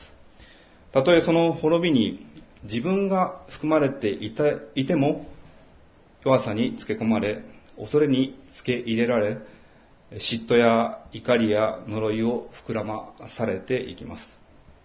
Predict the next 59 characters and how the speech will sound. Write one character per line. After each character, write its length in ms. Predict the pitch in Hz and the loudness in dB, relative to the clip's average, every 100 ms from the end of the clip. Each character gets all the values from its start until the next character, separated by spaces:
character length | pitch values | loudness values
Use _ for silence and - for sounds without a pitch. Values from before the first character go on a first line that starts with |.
| - _ - - - - - - - | -20 _ -20 -20 -20 -20 -20 -20 -12
私 300 | 113 123 180 | -4 0 0
の 80 | 202 | -2
友 260 | 190 190 185 | 0 0 0
人 640 | 180 185 180 180 175 165 | -2 -2 -2 -4 -4 -4
で、 360 | 160 165 160 - - - - - | 2 4 4 2 -8 -20 -14 -4
え、 80 | 127 | 0
牧 200 | 120 117 | 2 0
師 540 | - 135 131 123 - | -2 0 0 -2 -4
先 140 | 131 | -6
生 80 | 120 | -2
を 60 | 117 | -2
今 240 | 98 87 | -2 -6
し 80 | - | -10
て 280 | - 98 98 | -8 -6 -4
い 80 | 95 | -6
ら 80 | 98 | -8
っ 20 | |
し 80 | - | -6
ゃ 20 | |
る 100 | 95 | -6
方 280 | 120 98 98 | -8 -8 -6
で、 280 | 101 104 104 | -2 -4 -4
元 420 | 110 117 117 92 90 | -4 -4 -4 -6 -6
麻 80 | 98 | -6
薬 220 | 107 113 | -6 -6
中 220 | 110 113 | -8 -6
毒 160 | 104 - | -6 -6
者 280 | - 90 82 | -8 -10 -8
の 120 | 92 | -10
方 300 | - - 101 | -12 -10 -8
が 200 | 95 87 | -6 -8
い 40 | 76 | -8
ら 100 | 78 | -14
っ 20 | |
し 100 | - | -14
ゃ 40 | |
い 20 | - | -16
ま 100 | 76 | -16
す。 60 | - - - - - - - - | -18 -20 -20 -20 -20 -20 -20 -8
え、 100 | 107 | -4
犯 320 | 117 120 117 | 0 2 4
罪 340 | 113 113 113 | 4 4 4
に 240 | 113 135 131 | 2 0 0
手 140 | 131 | -2
を 100 | 104 | -2
染 220 | 90 90 | -4 -6
め、 220 | 98 101 - - - - - | -4 -6 -8 -18 -20 -20 -4
刑 200 | 135 113 | 0 2
に 160 | 120 | 0
服 180 | 110 - | -2 -10
し 140 | 95 - | -12 -10
た 160 | 98 | -10
過 140 | - - | -10 -8
去 100 | 90 | -6
が 280 | 101 - - | -6 -8 -10
あ 60 | |
り 80 | 80 | -14
ま 120 | 82 | -14
す。 220 | - - | -16 -20